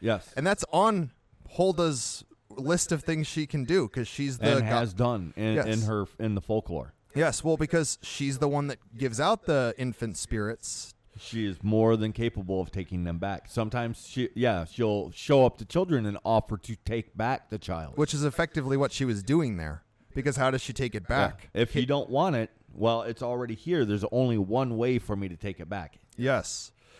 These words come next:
Speaker 2: And that's the thing, is it's, we can't help it. These gods are going to show up. They're part of us. So it doesn't really matter to me if people actively venerate them. It's,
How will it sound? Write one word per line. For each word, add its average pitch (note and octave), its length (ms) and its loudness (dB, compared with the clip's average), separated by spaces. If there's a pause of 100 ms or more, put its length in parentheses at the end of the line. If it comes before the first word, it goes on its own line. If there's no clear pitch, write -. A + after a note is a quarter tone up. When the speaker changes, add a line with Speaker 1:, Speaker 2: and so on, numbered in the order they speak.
(260)
Speaker 2:
And D3 180 2
that's E3 240 2
the C#3+ 120 -4
thing, D#3+ 420 0
is C3 320 2
it's, - 480 -6 (1500)
we F#3+ 120 2
can't A3+ 280 2
help D#3+ 240 2
it. A2 180 -2
These C#3+ 240 2
gods F3 300 6
are D#3 80 4
going D#3 240 4
to C3+ 60 2
show C#3+ 260 2
up. - 180 0
They're C#3 200 2 (580)
part E3+ 340 4
of F#2 120 -4
us. - 440 -16 (800)
So D#3+ 360 4
it D#3 180 -4
doesn't F3 320 2
really D#3+ 220 4
matter D3 480 2
to - 160 -4
me C#3 200 -2
if B2+ 120 -2
people C#3+ 360 -2
actively A#2+ 460 -4
venerate B2 520 0
them. A2 300 -2
It's, - 340 -4